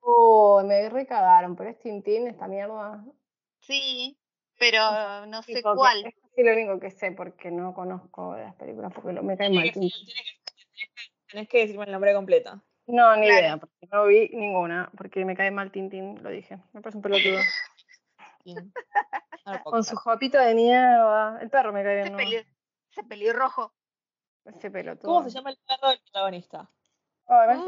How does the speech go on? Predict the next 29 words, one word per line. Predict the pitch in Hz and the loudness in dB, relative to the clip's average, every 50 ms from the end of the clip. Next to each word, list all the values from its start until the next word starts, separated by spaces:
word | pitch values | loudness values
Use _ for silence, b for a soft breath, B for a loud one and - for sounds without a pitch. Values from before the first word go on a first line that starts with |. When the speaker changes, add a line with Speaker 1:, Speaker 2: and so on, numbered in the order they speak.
| 349 | -8
Speaker 1:
me | 330 - | -4 -2
Speaker 2:
Uh. | |
Speaker 1:
cae | 233 240 | -2 -2
bien | 247 254 247 | -2 -2 -6
el | 226 220 | -8 -8
perro, | - 262 269 226 | -6 -4 -2 -2
pero | 214 214 214 | 0 -2 -2
ni | 226 240 | -2 -4
idea | 240 226 202 196 190 | -6 -6 -8 -10 -12
cómo | 190 202 202 | -14 -16 -18
se | 196 - | -18 -18
llama | 208 196 | -18 -18
el | 196 | -16
perro. | 202 202 208 202 196 _ _ _ _ - | -16 -18 -18 -20 -20 _ _ _ _ -8
Speaker 2:
No, | 247 247 254 254 254 247 240 | -4 -2 -2 -2 -2 -4 -6
el | 233 226 214 | -12 -20 _
perro | _ 269 269 294 285 | _ -18 -18 -18 -18
tenés | _ 233 214 - - | _ -20 -20 -20 -20
que | - 226 | -20 -14
Speaker 3:
¿Cómo | 226 - - | -12 -10 -10
Speaker 2:
saber. | 233 240 | -8 -2
Speaker 3:
sabés | 208 196 202 202 | 0 0 0 0
el | 202 202 | -4 -12
nombre | 202 202 202 202 - _ _ | -12 -12 -12 -14 -16 _ _
del | 320 339 - 330 | 2 4 4 4
Speaker 1:
No, | 330 339 | 4 2
no | 359 349 349 | 0 -2 -2
sé. | 349 330 | -2 -4
Speaker 3:
perro? | - 170 170 190 202 | -6 -8 -12 -18 -20